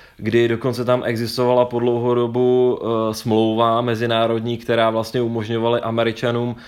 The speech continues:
kdykoliv intervenovat na Kubě legálně a ono se to tam potom, eh, dělo, to jsme někde v období počátek dvacátého století, kolem první světové války a po-, podobně.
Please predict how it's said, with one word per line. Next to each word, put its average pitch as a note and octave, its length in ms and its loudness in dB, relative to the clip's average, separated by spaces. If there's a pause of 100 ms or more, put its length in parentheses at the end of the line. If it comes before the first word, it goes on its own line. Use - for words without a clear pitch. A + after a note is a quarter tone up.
(240)
kdykoliv A#2+ 480 2
intervenovat A2+ 680 0
na A#2 100 -2
Kubě G#2 840 -2
legálně A2 840 0
a A#2+ 100 0
ono B2+ 120 2
se A#2+ 60 -6
to C3 160 -4
tam B2+ 160 0
potom, A2 380 -4 (560)
eh, G#2+ 40 -2
dělo, C3 360 4
to C3 120 -6
jsme C3 180 0
někde A#2+ 220 4
v A2 40 2
období A2 920 0 (440)
počátek A2 540 2
dvacátého G#2+ 520 -2
století, A2+ 500 -2
kolem A2 240 0
první A2 300 -4
světové A2 400 -6
války G#2 400 -2
a A2+ 60 0
po-, A2 160 -8
podobně. A2+ 680 -2